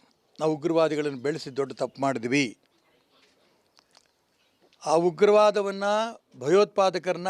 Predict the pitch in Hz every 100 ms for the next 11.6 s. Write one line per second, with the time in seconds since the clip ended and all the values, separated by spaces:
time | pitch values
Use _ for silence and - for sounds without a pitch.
0 | 165 127 147 185 233 196 165 160 - 123
1 | 135 143 _ _ _ _ - 151 139 131
2 | 143 170 226 - 180 143 131 262 262 208
3 | 175 180 180 131 98 - _ _ _ _
4 | _ _ _ _ _ _ _ _ _ _
5 | _ _ _ _ _ _ _ _ _ -
6 | 139 156 190 202 196 165 185 214 208 185
7 | 196 196 196 165 127 156 143 151 95 104
8 | _ _ _ _ _ _ - _ _ _
9 | _ - - _ _ _ _ _ _ _
10 | _ _ _ _ _ _ - 170 202 214
11 | 214 214 180 202 202